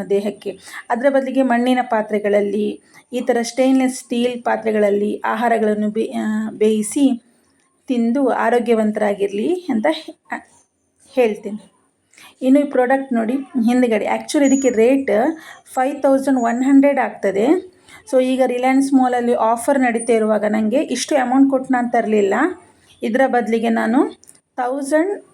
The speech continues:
ಒನ್ ತೌಸಂಡ್ ಸೆವೆನ್ ಹಂಡ್ರೆಡ್ ನೈಂಟಿ ನೈನ್ ಅಂತ ಅದರ ಮೇಲೆ ಸೆಲ್ಲಿಂಗ್ ಪ್ರೈಸ್ ಅಂತ ಇತ್ತು. So ನನಗೆ ತುಂಬ, ಆ, ಕಡಿಮೆಯಲ್ಲಿ ಈ ರೇಟ್ ಸಿಕ್ಕಿತ್ತು. So ವಿಕಾಸ್ ಖನ್ನಾ, ಇವ್ರ ಬಗ್ಗೆ ನೀವು ಕೇಳಿರ್ಬೋದು, ಇವರೊಬ್ರು ಫೇಮಸ್ ಶೆಫ್.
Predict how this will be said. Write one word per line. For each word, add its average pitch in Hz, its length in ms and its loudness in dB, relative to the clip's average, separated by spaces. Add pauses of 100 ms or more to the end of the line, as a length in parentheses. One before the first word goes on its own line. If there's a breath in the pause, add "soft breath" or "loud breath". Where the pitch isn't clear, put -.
(160)
ಒನ್ 262 220 4
ತೌಸಂಡ್ 277 280 4
ಸೆವೆನ್ 269 400 2
ಹಂಡ್ರೆಡ್ 262 300 2
ನೈಂಟಿ 254 340 2
ನೈನ್ 262 380 4 (120)
ಅಂತ 220 200 -2 (120)
ಅದರ 226 240 -4
ಮೇಲೆ 240 340 0
ಸೆಲ್ಲಿಂಗ್ 277 540 0
ಪ್ರೈಸ್ 240 320 -2
ಅಂತ 220 220 0
ಇತ್ತು. - 300 -2 (580 soft breath)
So 262 140 0
ನನಗೆ 254 280 -4
ತುಂಬ, 269 340 4
ಆ, 247 580 0 (160)
ಕಡಿಮೆಯಲ್ಲಿ 277 680 4
ಈ 269 60 6
ರೇಟ್ 226 200 2
ಸಿಕ್ಕಿತ್ತು. 226 640 -6 (280 soft breath)
So 240 140 2
ವಿಕಾಸ್ 262 480 -4
ಖನ್ನಾ, 214 600 -6 (100)
ಇವ್ರ 254 160 0
ಬಗ್ಗೆ 247 260 0
ನೀವು 240 240 -2
ಕೇಳಿರ್ಬೋದು, 247 600 0
ಇವರೊಬ್ರು 226 360 0
ಫೇಮಸ್ 269 640 2
ಶೆಫ್. - 600 -4